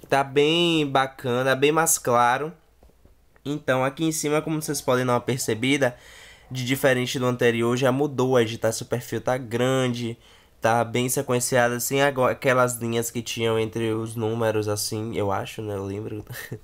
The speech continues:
<laughs> Tem um tempinho que eu não uso. O que mudou aqui também foi essa barrinha daqui. Ela alterou um pouco os ícones, deixou eles mais clean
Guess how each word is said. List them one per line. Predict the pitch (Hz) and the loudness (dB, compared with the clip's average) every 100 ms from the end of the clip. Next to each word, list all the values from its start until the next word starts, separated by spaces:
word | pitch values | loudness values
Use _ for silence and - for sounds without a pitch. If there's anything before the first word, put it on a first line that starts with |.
| - | -18
<laughs> | - - - - - - - | -20 -20 -20 -20 -20 -10 -2
Tem | 113 | 0
um | |
tempinho | 110 117 107 110 | 2 -2 0 0
que | 117 | 2
eu | 110 | 2
não | 101 | 2
uso. | 98 104 117 - | 0 -2 -4 -4
O | 131 | -4
que | 185 | 0
mudou | 190 180 147 151 | 0 2 4 2
aqui | 151 | 2
também | 151 156 135 131 139 | -2 0 0 0 0
foi | 151 147 | 0 2
essa | 143 - | 4 2
barrinha | 147 143 151 127 123 | 0 0 0 0 2
daqui. | 123 120 - 117 123 147 _ _ _ _ _ _ _ _ - | 2 0 -2 -4 -4 -6 _ _ _ _ _ _ _ _ -4
Ela | - 110 | 2 4
alterou | 113 117 143 135 120 | 4 2 2 2 2
um | 120 | 0
pouco | 120 117 120 | -2 -2 -2
os | 107 | -2
ícones, | 110 110 113 113 110 | -2 -2 -2 -4 -2
deixou | 110 107 110 | -4 -2 0
eles | 107 107 110 | 0 -2 -6
mais | 110 104 104 - | 0 0 0 -4
clean | - 127 127 139 | -2 0 0 -2